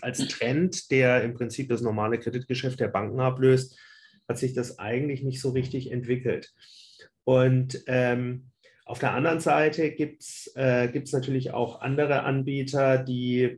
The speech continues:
im Prinzip, äh, Kredite vermitteln, also beispielsweise FinCompare wäre da zum Beispiel zu nennen oder auch eben Capilendo, was mal gestartet ist als so ein Peer-to-Peer-Lending, äh, Plattform,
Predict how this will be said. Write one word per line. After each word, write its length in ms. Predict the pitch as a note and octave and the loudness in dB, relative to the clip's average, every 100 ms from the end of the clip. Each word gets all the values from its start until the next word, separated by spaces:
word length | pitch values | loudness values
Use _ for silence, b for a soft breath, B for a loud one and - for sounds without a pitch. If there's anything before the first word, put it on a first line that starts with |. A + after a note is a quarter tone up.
| - _ | -12 _
im 140 | C3+ B2 | -8 -4
Prinzip, 460 | A#2 A2+ B2+ - | -4 -2 -4 -2
äh, 220 | - A#2+ | 0 0
Kredite 420 | - B2 C#3 C3 A#2+ | 0 -2 0 2 0
vermitteln, 600 | A2+ G#2 E3 G#3+ G3+ - | 0 0 2 4 2 2
also 220 | G#2+ A2 | -2 -2
beispielsweise 720 | A2 A2 B2 A2+ G#2 G#2 F#2 b b b b | -4 -2 -4 0 -2 -2 -6 b b b b
FinCompare 800 | - F#3+ F#3+ E3+ D3+ D3 C#3+ C3+ | 2 2 4 0 4 4 6 6
wäre 260 | C3 C3 B2+ | 6 6 4
da 160 | B2+ | 4
zum 160 | B2+ C#3 | 0 -4
Beispiel 320 | B2 A#2+ B2+ | -2 -2 -6
zu 160 | C3 B2+ | -6 -4
nennen 640 | A#2+ B2 B2 B2 C3 - b b b b _ | 0 0 0 -2 -6 -14 b b b b _
oder 380 | B2+ C3+ B2+ F#2+ | 2 4 4 4
auch 360 | A#2 A2+ - | 2 0 -2
eben 600 | C3 B2+ A#2+ A2+ G#2+ - _ | -4 -4 -4 -8 -10 -12 _
Capilendo, 640 | - - G#2+ A#2 G#3+ E3+ | -10 -6 0 2 2 2
was 160 | B2 - | 0 0
mal 140 | A2+ | -2
gestartet 520 | A#2 - A#2 D3 E3+ | -4 -2 -2 0 -2
ist 200 | C#3 C3+ | -4 -6
als 240 | - B2+ - | -8 -8 -2
so 180 | B2+ | -2
ein 180 | A#2 A2+ | -2 -8
Peer-to-Peer-Lending, 1300 | - C#3 C3+ B2+ C3 C#3 C3+ B2 B2+ B2+ C3 B2+ B2 | -2 0 2 0 -4 2 4 6 4 4 2 2 -2
äh, 160 | B2 B2+ | -2 -2
Plattform, 800 | - C3 B2+ - B2+ B2+ C3 | -2 0 0 0 2 2 0